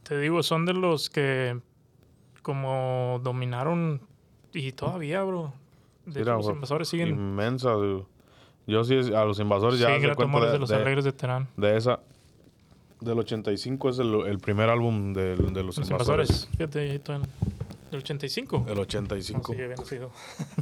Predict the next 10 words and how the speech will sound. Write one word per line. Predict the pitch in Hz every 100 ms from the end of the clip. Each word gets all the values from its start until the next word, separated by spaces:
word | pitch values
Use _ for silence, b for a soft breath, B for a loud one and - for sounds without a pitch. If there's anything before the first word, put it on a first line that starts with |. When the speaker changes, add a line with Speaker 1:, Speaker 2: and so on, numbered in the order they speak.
| -
Speaker 1:
<laughs> | - - 214 180 -
Yo | 190 185
sí, | 180
todavía | 214 196 202
no | 196
nacía, | 175 185
pero | 165 151
sí, | 165
ya. | 170 170 160 160 147 - 165 - - - 143 135 B B 135 -
Speaker 2:
Este, | 117 104 - 110 104